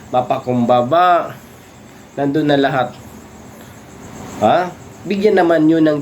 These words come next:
chance. It's a very impact din sa mga supporters ni Mix Molino. Ah, malaking impact din na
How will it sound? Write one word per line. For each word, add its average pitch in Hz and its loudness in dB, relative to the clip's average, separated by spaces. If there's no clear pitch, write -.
chance. 151 -2
It's 127 -8
a 131 -6
very 131 -2
impact 151 -8
din 143 -2
sa 135 -6
mga 120 -2
supporters 147 -4
ni 131 -4
Mix 127 -6
Molino. 151 2
Ah, 127 -2
malaking 135 -4
impact 151 -4
din 135 -2
na 143 2